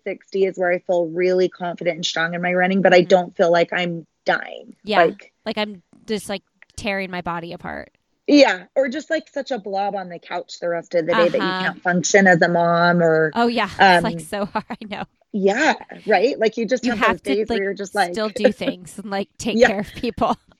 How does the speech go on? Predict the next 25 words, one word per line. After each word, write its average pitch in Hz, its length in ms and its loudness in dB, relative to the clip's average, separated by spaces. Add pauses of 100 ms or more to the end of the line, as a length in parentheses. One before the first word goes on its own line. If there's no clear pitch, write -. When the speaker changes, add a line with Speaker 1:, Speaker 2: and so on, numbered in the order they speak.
(540)
Speaker 1:
"I 226 80 6
guess 277 280 2
I 277 40 2
have 254 160 2
to 208 80 -4
get 196 140 2
up 196 100 -2
and 208 160 -2
take 190 180 -10
you 202 80 -6
to 190 80 0
school 185 440 4
and 190 120 4
do 196 140 -2
the 196 80 0
dishes 175 720 -4
and, 170 100 -8
you 233 260 -4
know, 226 100 0
Speaker 2:
Yeah, 208 60 -2
Speaker 1:
all 208 120 2
Speaker 2:
like, 208 100 2
Speaker 1:
those 196 160 0
things." 262 540 0
Speaker 2:
yeah. 196 300 -8